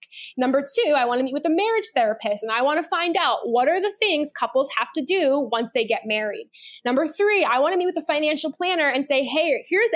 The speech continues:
everything we have. What do we do? We don't wanna combine finances. What do, how do we make this work?" So I think a smart way of looking at the engagement time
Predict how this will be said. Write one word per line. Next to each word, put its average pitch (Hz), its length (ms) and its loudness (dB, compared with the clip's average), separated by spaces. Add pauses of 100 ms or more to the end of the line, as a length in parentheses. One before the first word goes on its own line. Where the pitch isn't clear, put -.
(120)
everything 339 580 0
we 277 180 0 (140)
have. 330 220 0 (360)
What 262 220 0
do 349 80 0
we 320 100 2
do? 226 260 0
We 247 140 0
don't 311 200 0
wanna 277 200 2
combine 233 400 -2
finances. 208 560 -6
What 262 120 2
do, 311 100 0
how 339 120 -2
do 392 60 2
we 392 100 4
make 330 200 0
this 277 240 -6
work?" 220 300 -4
So 254 260 2 (720)
I 349 120 0
think 392 260 0 (140)
a 254 80 0
smart 254 420 0
way 220 240 0
of 220 140 0
looking 247 420 -2
at 214 140 -4
the 220 120 -6
engagement 226 540 -6 (100)
time 240 420 -2